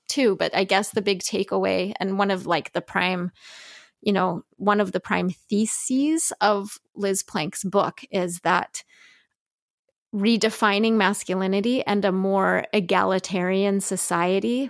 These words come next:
will actually help men as well as helping women. And hopefully, um,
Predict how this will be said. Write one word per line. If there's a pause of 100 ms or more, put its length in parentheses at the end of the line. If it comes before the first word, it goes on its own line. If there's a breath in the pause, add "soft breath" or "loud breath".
will
actually
help
men
as (100)
well
as
helping
women.
And (340 loud breath)
hopefully, (520 soft breath)
um,